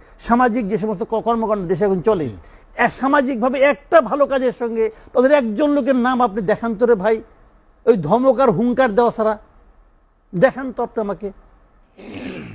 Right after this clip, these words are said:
Speaker 1: সচিবালয়ে যারা যায়, জিজ্ঞাসা করেন তো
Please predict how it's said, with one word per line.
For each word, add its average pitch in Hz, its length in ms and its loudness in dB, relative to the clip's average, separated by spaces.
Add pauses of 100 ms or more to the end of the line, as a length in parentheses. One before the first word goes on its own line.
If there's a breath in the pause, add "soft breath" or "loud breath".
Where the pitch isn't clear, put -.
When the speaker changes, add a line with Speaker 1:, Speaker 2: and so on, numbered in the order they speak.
(180)
Speaker 1:
সচিবালয়ে 294 500 4
যারা 262 220 0
যায়, 185 440 2 (1000)
জিজ্ঞাসা 233 360 2
করেন 269 280 0
তো 240 220 0